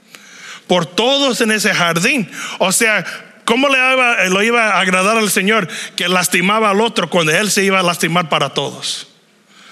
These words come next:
Tenemos que tener cuidado, porque a veces decimos que lo estamos haciendo en el nombre de Dios, cuando en verdad lo estamos haciendo por nosotros mismos. Y no estamos ayudando al Señor. Además,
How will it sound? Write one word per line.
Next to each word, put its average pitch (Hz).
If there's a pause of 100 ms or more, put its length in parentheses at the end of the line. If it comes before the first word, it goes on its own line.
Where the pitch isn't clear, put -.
(500)
Tenemos 160
que 196
tener 190
cuidado, 190 (460)
porque 151
a 151
veces 190 (220)
decimos 185
que 175
lo 156
estamos 180
haciendo 185
en 160
el 147
nombre 180
de 160
Dios, 185 (300)
cuando 151
en 147
verdad 151
lo 156
estamos 151
haciendo 156
por 143
nosotros 135
mismos. 120 (1040)
Y 165
no 180
estamos 196
ayudando 165
al 156
Señor. 160 (1000)
Además, 175